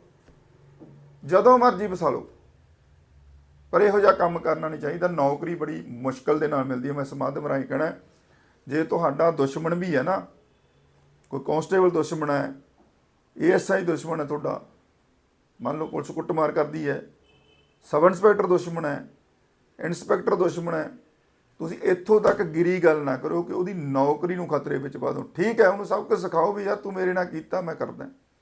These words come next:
ਪਰ ਇਹ ਨਾ ਹੋਵੇ ਵੀ ਉਹਦੀ ਨੌਕਰੀ ਤੋਂ ਹੱਥ ਧੋ ਬੈਠੇ, ਉਹਦੇ ਬੱਚੇ ਨਾਥ ਹੋ ਜਾਣ।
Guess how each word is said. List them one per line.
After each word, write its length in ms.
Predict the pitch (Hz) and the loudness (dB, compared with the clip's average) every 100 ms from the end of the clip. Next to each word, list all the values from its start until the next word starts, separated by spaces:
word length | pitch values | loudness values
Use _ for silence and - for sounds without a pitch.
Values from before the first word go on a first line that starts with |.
| _ _ - | _ _ -4
ਪਰ 80 | 240 | -2
ਇਹ 240 | 208 220 | 4 4
ਨਾ 100 | 214 | 6
ਹੋਵੇ 260 | 180 175 180 | 2 2 0
ਵੀ 120 | 196 | 0
ਉਹਦੀ 180 | 202 214 | 0 0
ਨੌਕਰੀ 520 | 170 151 156 170 190 | 2 4 2 -2 -4
ਤੋਂ 160 | 185 202 | 0 0
ਹੱਥ 120 | 156 196 | 0 -4
ਧੋ 160 | 185 | -4
ਬੈਠੇ, 380 | 147 147 156 156 - _ _ _ _ _ _ 190 | -2 -4 -6 -8 -14 _ _ _ _ _ _ -2
ਉਹਦੇ 160 | 185 | -2
ਬੱਚੇ 340 | 170 147 185 180 | 0 -4 -4 -2
ਨਾਥ 300 | 156 143 156 | 0 0 -2
ਹੋ 100 | 151 | -4
ਜਾਣ। 220 | 147 | -4